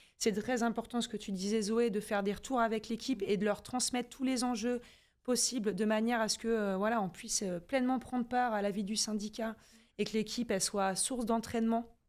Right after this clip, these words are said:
Parce que voilà, on, on a vraiment des capacités d'entraînement importantes, on le voit, hein. Ça fonctionne, on a une commission exécutive qui est, euh, géniale et aussi on les, on les salue,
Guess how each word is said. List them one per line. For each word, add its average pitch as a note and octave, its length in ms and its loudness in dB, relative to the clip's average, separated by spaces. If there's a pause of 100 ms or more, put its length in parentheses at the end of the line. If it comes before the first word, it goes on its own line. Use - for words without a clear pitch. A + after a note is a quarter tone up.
(100)
Parce - 100 -12
que G3+ 60 -6
voilà, G#3+ 200 0
on, F3 540 -2
on F#3+ 60 4
a F#3+ 80 4
vraiment G3+ 240 2
des A#3 100 2
capacités G#3 400 0
d'entraînement G#3+ 400 0
importantes, A3+ 500 -4
on G3+ 60 0
le G3+ 60 2
voit, G#3+ 180 2
hein. G#3+ 160 0 (440)
Ça G3 120 -2
fonctionne, G#3 340 0
on B3 80 4
a G3 60 4
une F#3+ 100 2
commission G#3+ 400 2
exécutive G#3 600 -2
qui G3+ 160 -2
est, F3 80 2
euh, E3+ 80 2
géniale G3 480 2
et F3+ 100 -4
aussi E3 260 -4
on F#3 80 -6
les, F3 100 -8 (140)
on F#3 60 -6
les F3+ 100 -2
salue, F#3+ 340 -2